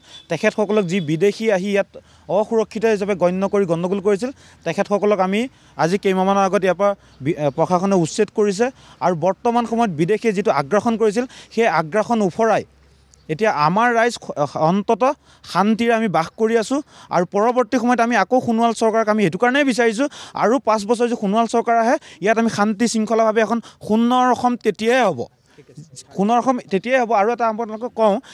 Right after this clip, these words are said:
আমাৰ হয় বহাগ আহিলে কুলি আহে, ইলেকশ্যন আহিলে কংগ্ৰেছ আহে, ইয়াতে বিভিন্ন সমস্যা হৈ যায়। কিন্তু এই ইলেকশ্যন ব-, কুলিৰো যদিও চৰাই কুলিয়ে কিন্তু জানে মই বসন্ত মাহ বছৰত এবাৰ যাবই লাগিব,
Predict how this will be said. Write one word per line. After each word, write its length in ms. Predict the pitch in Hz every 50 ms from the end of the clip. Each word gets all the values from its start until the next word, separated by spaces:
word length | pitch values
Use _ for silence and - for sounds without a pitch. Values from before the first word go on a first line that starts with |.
| - - - - - _ _
আমাৰ 340 | - 156 170 190 214 233 254 269 - _ _ _ _ _ - - _ _ - _ _
হয় 320 | - 156 208 226 196 151 147 - _ _ _ - 120
বহাগ 340 | 110 156 147 131 180 233 226
আহিলে 340 | 240 233 214 226 233 240 269 302 - _ _ _
কুলি 280 | - 190 202 226 247 240
আহে, 200 | 208 185 208 285 - _ _ _ _ _ -
ইলেকশ্যন 480 | 165 185 196 240 240 - - 254 247 240
আহিলে 320 | 233 220 226 233 254 294 330 - _ _ _ _ _ _ _ _ _ _ _
কংগ্ৰেছ 420 | - 196 208 214 214 240 208 - 196
আহে, 180 | 143 120 104 - _ _ _ _ - - _ -
ইয়াতে 220 | 180 220 226 262
বিভিন্ন 360 | 196 185 185 185 277 302 311 302
সমস্যা 420 | - - 262 254 262 - 277 254
হৈ 120 | 233 240 240
যায়। 180 | 180 170 120 113 - - - - _
কিন্তু 200 | - 254 247 196
এই 320 | 233 - 147 220 262 285 294 277
ইলেকশ্যন 360 | 247 226 254 262 - - 226 170
ব-, 200 | 147 175 170 160
কুলিৰো 580 | 156 - - 190 208 214 240 277 285 294 302 320 330 349 - _ _ _ _ _
যদিও 360 | - 123 180 196 190 277 311 311
চৰাই 300 | - 262 247 254 269 277 -
কুলিয়ে 280 | - 220 220 220 247 262
কিন্তু 280 | 226 262 247 240 294 311 - - _ _ -
জানে 340 | - 170 165 208 254 269
মই 160 | 233 214 226 226
বসন্ত 400 | 165 175 165 - 214 220 196 247
মাহ 180 | 240 233 247
বছৰত 400 | 220 175 175 156 - - 233 247 226
এবাৰ 200 | 190 170 208 214
যাবই 340 | 185 170 156 156 196 254 277
লাগিব, 200 | 233 175 123